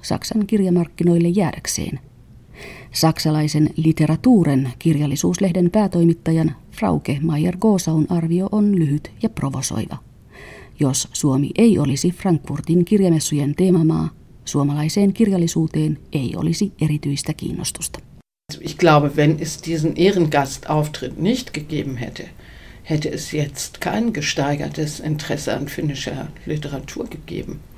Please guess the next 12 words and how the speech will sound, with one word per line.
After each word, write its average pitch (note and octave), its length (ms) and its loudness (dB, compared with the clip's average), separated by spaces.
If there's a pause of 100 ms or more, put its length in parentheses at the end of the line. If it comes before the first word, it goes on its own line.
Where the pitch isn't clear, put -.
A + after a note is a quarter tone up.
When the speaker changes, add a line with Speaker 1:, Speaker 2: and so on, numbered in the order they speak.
(160)
Speaker 2:
nicht? D#3 320 0
Also D#3 220 4
man D3 200 4
muss D3+ 140 2
sich D3 160 -6
ja B2 100 -2
vorstellen, D3+ 760 -2 (480)
wie E3+ 240 2
viele D#3 400 0
Weltliteraturen E3 1400 0
wir C#3 200 -2
haben, E3+ 500 -2